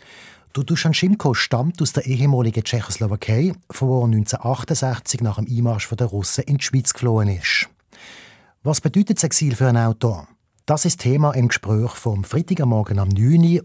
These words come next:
auf S R F zwei Kultur oder wie gesagt live vor Ort in Solothurn. Dann treffen wir Julia Frank. Julia Frank ist eine höchst erfolgreiche deutsche Autorin, die zweitausendsieben mit ihrem Roman Die Mittagsfrau den Deutschen Buchpreis gewonnen hat.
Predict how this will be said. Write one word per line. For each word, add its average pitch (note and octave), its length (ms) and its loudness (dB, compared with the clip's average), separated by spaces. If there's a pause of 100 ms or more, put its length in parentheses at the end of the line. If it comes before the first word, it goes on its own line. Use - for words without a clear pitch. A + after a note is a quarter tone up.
auf A#2+ 240 -2
S B2 240 -2
R - 80 -6
F - 140 -6
zwei F#2+ 340 -2
Kultur D#3+ 580 0 (300)
oder C3+ 260 0
wie D3 100 2
gesagt G2+ 460 -2
live F2 280 -4
vor - 180 -2
Ort G#2 240 -2
in C#3+ 160 0
Solothurn. A2 580 -2 (1160)
Dann F#3 200 2
treffen F3 280 -2
wir D#3+ 100 4
Julia C#3+ 320 2
Frank. C#3+ 600 0 (320)
Julia A2 280 2
Frank A#2+ 380 -2
ist A#2+ 160 0
eine G2 80 0
höchst - 280 -2
erfolgreiche C3+ 640 0
deutsche A2 360 0
Autorin, C3+ 680 2
die A2+ 140 -2
zweitausendsieben A2+ 880 0
mit C#3 160 2
ihrem A#2 240 4
Roman G#2 600 2
Die A2 140 0
Mittagsfrau G#2 840 0
den - 160 -6
Deutschen - 320 -6
Buchpreis B2 560 -4
gewonnen F#2+ 340 0
hat. - 360 -10